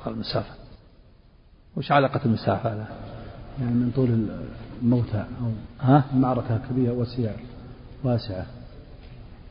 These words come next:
Speaker 2: إنه يمشي على موتى كثر.
Speaker 1: أو إذا مشى عليهم وش اللي يخليه يموت؟
Speaker 2: يعني الجهد أو
Speaker 1: ما،
Speaker 2: التعب.
Speaker 1: ما يقدر ي-، ها؟
Speaker 2: الجهد والتعب خاصة.
Speaker 1: لا، هو الله. الطير ما هو بي-، ما هو بيتعب الطير.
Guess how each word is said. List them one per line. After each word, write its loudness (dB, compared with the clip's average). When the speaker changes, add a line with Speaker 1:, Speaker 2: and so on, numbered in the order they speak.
Speaker 2:
إنه 4
يمشي 4
على 2
موتى 2
كثر. -2
Speaker 1:
أو 10
إذا 10
مشى 2
عليهم 4
وش -2
اللي 0
يخليه 0
يموت؟ 0
Speaker 2:
يعني -2
الجهد 0
أو -4
Speaker 1:
ما، 0
Speaker 2:
التعب. 4
Speaker 1:
ما 8
يقدر 6
ي-، -2
ها؟ 8
Speaker 2:
الجهد 6
والتعب 2
خاصة. -4
Speaker 1:
لا، 0
هو 8
الله. 2
الطير 4
ما 4
هو 6
بي-، 2
ما 2
هو 4
بيتعب -2
الطير. -8